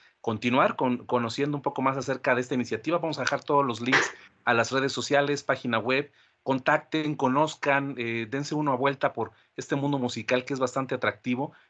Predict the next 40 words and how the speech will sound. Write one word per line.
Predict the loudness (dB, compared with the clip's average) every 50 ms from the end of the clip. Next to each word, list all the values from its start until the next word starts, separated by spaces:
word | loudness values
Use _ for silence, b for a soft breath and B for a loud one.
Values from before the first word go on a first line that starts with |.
| b b
y | -6 -4
probablemente | -2 2 4 4 4 4 4 2 0 -2 -2 -2
encuentren | -2 0 0 0 0 0 -2 -2 0
la | 0 0
necesidad | 0 -2 -6 -8 -10 -4 0 2 2 2 0 -2 b b b b 0
para | 2 2 2 2
sus | -2 -6 -8
propias | -6 -6 -4 -2 -2 -2 0
marcas | 0 0 0 0 -2 -6 -6 -6 -8 b b b b b
de | -10 -4 -2 0 0 0 -2 -4
este, | -6 -4 0 0 0 0 0
este | -4 -4 -4 -2
impacto | -2 0 2 2 2 2 2 _ -2 -2 0 0
y | -2 -2
de | -2
esta | -2 -2 0 0
nueva | 2 2 4 4 2 2 B B B B B B
manera | 0 2 2 4 4 4 4 4
de, | 4 2 0 -2
de | -2 -4 -6
visualizar | -8 -8 -6 -6 -6 -4 0 2 2
a | 2
la | 2 0
música | -2 -4 -8 -10 -10 -8 -8 -8
como | -6 -6 -4
un | -2 -2
aliado | -2 0 2 2 2 2 0 -2 -6 b b b b b
para | 0 0 0
sus | 0 -2 -4 -4
negocios. | -4 -2 0 0 -2 -2 -4 -6 -6
Y | -4 -2
los | -2 -2 -4 -6 -8 -6
invito | -4 -2 0 -2 -2 -2 _ 0 2
a | 2 0
que | -2 -8
estén | -10 -6 -4 -4 -2
pendientes | 0 -2 -2 0 0 0 0 -2 -4 -6
de | -6
los | -6 -6 -6
próximos | -6 -8 -6 -4 -4 -4 -4 -6